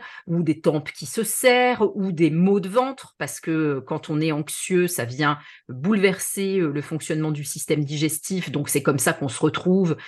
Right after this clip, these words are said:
euh, avec, euh, des difficultés de digestion qui peuvent aller ensuite jusqu'à des difficultés d'assimilation, euh, des nutriments, euh, essentiels.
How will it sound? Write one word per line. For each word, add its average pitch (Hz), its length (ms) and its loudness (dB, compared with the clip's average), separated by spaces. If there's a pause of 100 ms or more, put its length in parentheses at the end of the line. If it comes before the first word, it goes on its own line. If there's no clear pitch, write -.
(240)
euh, 135 240 4
avec, 165 500 2
euh, 135 180 0
des 143 120 -2
difficultés 143 600 -4
de 131 60 -4
digestion 151 540 -4
qui 277 320 -4
peuvent 220 480 4
aller 202 380 2 (420)
ensuite 170 340 -4
jusqu'à 147 260 -2
des 143 120 2
difficultés 151 680 -2
d'assimilation, 180 1200 2
euh, 139 180 0
des 143 120 0
nutriments, 160 840 0
euh, 131 320 -2
essentiels. 269 760 0